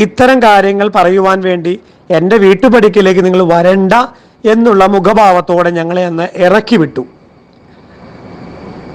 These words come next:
എന്നാൽ സമർത്ഥനും കാര്യങ്ങൾ മനസ്സിലാക്കാനും കപ്പാസിറ്റിയുള്ള ബഷീർ സാറ് കമ്പനി വിട്ടുപോയി. നിവൃത്തിയില്ലാത്ത നമ്മൾ ഈ കമ്പനിയിൽ പിടിച്ചു നിന്നു. എങ്കിലും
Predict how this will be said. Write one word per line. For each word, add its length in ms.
എന്നാൽ 280
സമർത്ഥനും 600
കാര്യങ്ങൾ 340
മനസ്സിലാക്കാനും 800
കപ്പാസിറ്റിയുള്ള 800
ബഷീർ 400
സാറ് 240
കമ്പനി 500
വിട്ടുപോയി. 460
നിവൃത്തിയില്ലാത്ത 760
നമ്മൾ 300
ഈ 100
കമ്പനിയിൽ 440
പിടിച്ചു 280
നിന്നു. 280
എങ്കിലും 400